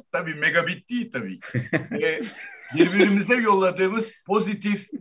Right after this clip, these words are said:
Speaker 1: mesajlar. O zaman algısını da, yani reel zaman algısını da, yani yirmi dört saat veya bir saat altmış dakika kavramı gibi değil.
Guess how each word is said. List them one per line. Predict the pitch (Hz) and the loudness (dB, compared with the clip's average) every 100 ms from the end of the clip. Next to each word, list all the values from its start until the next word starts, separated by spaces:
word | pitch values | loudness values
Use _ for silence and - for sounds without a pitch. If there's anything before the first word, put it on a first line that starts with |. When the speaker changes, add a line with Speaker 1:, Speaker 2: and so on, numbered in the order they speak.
| _ _ _ - _ - | _ _ _ -20 _ -6
Speaker 1:
mesajlar. | 156 156 151 139 127 113 - - _ _ _ _ _ _ _ _ | -4 2 2 2 -2 -4 -4 -12 _ _ _ _ _ _ _ _
O | 180 262 247 - 131 | 4 6 6 0 -10
zaman | 123 170 180 262 | 2 4 6 6
algısını | 269 226 202 180 185 135 | 6 2 -2 -6 -8 0
da, | 139 | 0
yani | 123 147 156 143 123 | 2 0 0 -2 0
reel | 147 190 254 | 4 6 6
zaman | 190 180 170 190 226 | 4 2 2 4 2
algısını | 208 196 196 196 208 190 | 2 0 -4 -6 -2 2
da, | 185 120 | 0 0
yani | 151 170 170 | -2 -2 -4
yirmi | 175 180 185 | -6 -4 0
dört | 202 190 | 0 2
saat | 190 180 180 185 - _ _ _ 160 | 4 6 6 4 -10 _ _ _ -4
veya | 170 175 175 | 4 4 4
bir | 185 185 | 2 0
saat | 185 175 180 180 _ _ _ | 2 4 4 0 _ _ _
altmış | 151 165 190 - | -10 -8 -8 -6
dakika | 202 - 196 202 185 | -6 -4 -4 4 4
kavramı | - 170 170 180 190 | 6 4 6 2 2
gibi | 160 180 175 135 | -2 -6 -8 -2
değil. | 190 147 | -2 -2